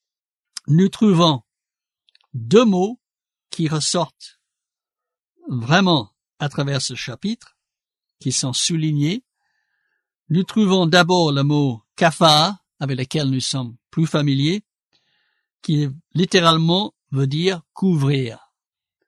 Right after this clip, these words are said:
qui peut être également traduit par « pardonner ». C'est ce que nous trouvons en Deutéronome chapitre vingt et un, verset huit, je m'y rapporte pas, mais Deutéronome chapitre vingt et un,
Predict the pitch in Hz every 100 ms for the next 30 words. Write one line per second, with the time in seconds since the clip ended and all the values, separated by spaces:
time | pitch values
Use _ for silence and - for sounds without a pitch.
0 | _ _ _ _ _ _ _ _ _ _
1 | _ 180 156 165 185 190 _ 165 156 143
2 | 151 190 - - 156 147 151 180 - -
3 | 156 170 - _ 156 143 135 127 123 117
4 | _ - 127 - 120 120 120 127 123 139
5 | 131 123 135 139 156 131 127 127 123 123
6 | 131 147 160 143 123 - 113 107 110 170
7 | - - 127 113 117 123 117 - 156 165
8 | _ _ _ _ _ - 135 127 139 165
9 | 151 165 - 139 143 - 131 131 135 139
10 | 143 180